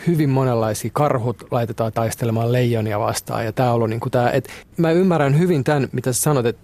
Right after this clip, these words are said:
okei, tässä on niinku monia eri tasoja, tässä on tämmönen moraalinen taso, ja mun mielestä ilman muut kans, että, et mun mielestä on huomattavasti parempi laittaa kaksi ihmistä taistelemaan keskenään kuin,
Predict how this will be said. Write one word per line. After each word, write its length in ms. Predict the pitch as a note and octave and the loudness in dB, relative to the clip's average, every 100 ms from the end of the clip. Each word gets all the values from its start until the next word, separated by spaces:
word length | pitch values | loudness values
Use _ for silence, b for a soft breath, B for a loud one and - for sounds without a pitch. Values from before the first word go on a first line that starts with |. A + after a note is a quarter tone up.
| - | -6
okei, 260 | C3+ B2 C#3+ | -4 0 0
tässä 200 | C#3 D3 | 2 2
on 20 | |
niinku 140 | C#3 | 2
monia 320 | D3 D#3+ C3+ A#2+ | 4 4 2 2
eri 120 | A#2 | 2
tasoja, 360 | B2+ B2 A2+ | 0 0 -2
tässä 220 | G2+ A2+ A#2+ | -4 -4 -2
on 40 | |
tämmönen 160 | A2+ A#2+ | 0 2
moraalinen 400 | C3+ B2+ A2 A2 | 2 2 0 -2
taso, 220 | A#2+ B2 | -4 0
ja 40 | |
mun 140 | B2+ C#3+ | 2 2
mielestä 260 | C3 - | 2 2
ilman 180 | D3 B2 | 2 2
muut 240 | B2 A#2 | 2 0
kans, 260 | - B2+ A#2 | 0 -2 0
että, 300 | A2 - A2 | -4 -2 -2
et 120 | - - - - | -4 -8 -12 -2
mun 200 | C3 C#3 | 2 2
mielestä 240 | B2+ B2+ | 2 -2
on 60 | A2 | 0
huomattavasti 600 | D#3+ C3+ - A2 G#2 - - | 2 2 0 -2 -4 -8 -2
parempi 320 | B2 A#2 G#2+ | 0 0 0
laittaa 360 | G#2+ A2 - A2+ - | -2 -2 -2 -4 -2
kaksi 300 | C3 - - | -2 -2 -2
ihmistä 400 | B2+ A2+ G#2 - - | 0 0 -2 -8 -8
taistelemaan 540 | - A2+ - A2+ G#2 G2+ | -4 -2 -2 -4 -2 -2
keskenään 480 | A2 - G#2+ G#2 G#2+ | -4 -4 -6 -8 -6
kuin, 220 | A2 | -6